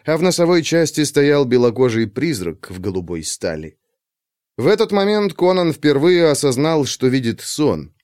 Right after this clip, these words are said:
До этого момента у него не было осознания индивидуального существования — Но когда он увидел себя ступающим по бортам тигрицы, он осознал и существование, и сон,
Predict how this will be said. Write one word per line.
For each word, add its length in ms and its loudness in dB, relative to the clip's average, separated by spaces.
До 260 2
этого 260 2
момента 440 0
у 80 2
него 220 2
не 140 0
было 300 4
осознания 640 0
индивидуального 760 0
существования — 1080 -6
Но 140 0
когда 260 2
он 100 2
увидел 360 2
себя 280 0
ступающим 760 0
по 100 2
бортам 480 0
тигрицы, 720 -2
он 180 2
осознал 560 0
и 80 4
существование, 1120 0
и 60 -2
сон, 440 -4